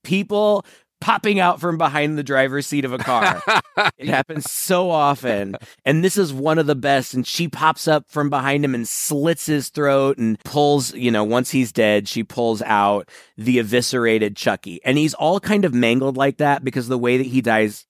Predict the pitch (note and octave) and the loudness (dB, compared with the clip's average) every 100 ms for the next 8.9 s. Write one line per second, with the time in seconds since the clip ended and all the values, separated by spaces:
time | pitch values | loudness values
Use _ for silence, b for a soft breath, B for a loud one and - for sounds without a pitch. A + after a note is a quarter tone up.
0 | _ _ F#3 F3+ E3 C#3+ - G#3+ - A#2 | _ _ 0 2 2 0 -2 -4 0 0
1 | F#2+ F#2 - _ B B F3 - F#3+ - | 0 -6 -16 _ B B -4 0 -4 0
2 | F#3+ F#3+ D#3+ C#3 D3 C3 A#2+ A#2 A#2 A2+ | 0 2 0 -2 -2 0 0 0 -2 -2
3 | G2+ F#2+ G#2 F#2+ G2+ - G2+ G2 F#2 G2 | -4 -4 -6 -10 -12 -12 -8 -8 -6 -6
4 | G#2 G2 - - - - - _ _ G2+ | -8 -8 -14 -20 -16 -16 -16 _ _ 2
5 | B2 - E2 D#2 E2+ E2+ G2+ G2+ F#2+ C3 | 4 4 0 -2 -4 -4 -6 -6 -2 0
6 | C3 B2 A#2+ C3 D3 E3 E3+ D#3+ D3 - | 2 0 0 0 -2 -2 -2 -2 -4 -6
7 | - - D3 D3+ D3+ D3 C3 - C#3 C3 | -10 -10 -2 2 2 2 0 0 0 0
8 | B2 - C#3 C3+ B2+ A2+ A#2+ A#2+ A#2 | -4 0 0 0 -6 -2 2 4 2